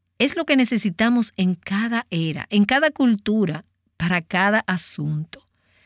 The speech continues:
El apóstol Pablo escribió a los creyentes del Nuevo Testamento, que vivían en un mundo con inmoralidad desenfrenada, y quienes enfrentaban,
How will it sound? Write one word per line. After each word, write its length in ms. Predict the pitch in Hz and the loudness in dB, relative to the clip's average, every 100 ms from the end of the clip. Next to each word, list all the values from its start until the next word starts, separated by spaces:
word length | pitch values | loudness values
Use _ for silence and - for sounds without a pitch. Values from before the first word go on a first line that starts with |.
| _ _ _ | _ _ _
El 120 | 220 | 0
apóstol 560 | 254 320 359 - 349 247 | 0 -2 -4 -2 -2 -2
Pablo 400 | - 175 170 165 | -2 -2 0 -2
escribió 460 | 160 180 180 196 | -4 -4 -2 -2
a 40 | 240 | -2
los 140 | 233 | -2
creyentes 520 | - 196 185 202 202 | -2 -2 2 0 0
del 160 | 180 170 | 0 0
Nuevo 240 | 170 202 | 0 -2
Testamento, 840 | 208 202 - 151 156 160 160 - 175 | -4 -6 -4 -2 -2 -2 -6 -12 -10
que 100 | - | -4
vivían 360 | 196 202 262 311 | 0 2 2 2
en 120 | 294 | 2
un 140 | 285 | 2
mundo 300 | 262 277 277 | 2 2 0
con 180 | 233 233 | 2 2
inmoralidad 800 | 233 226 214 202 208 190 220 302 - | 4 6 6 4 2 2 2 0 -2
desenfrenada, 1040 | 208 226 226 208 196 175 180 185 151 156 _ _ _ | -2 0 2 2 2 2 0 0 -4 -10 _ _ _
y 100 | 190 | -4
quienes 280 | 202 190 196 | 0 2 2
enfrentaban, 840 | 190 196 185 175 294 254 196 226 | 2 2 2 2 2 4 2 0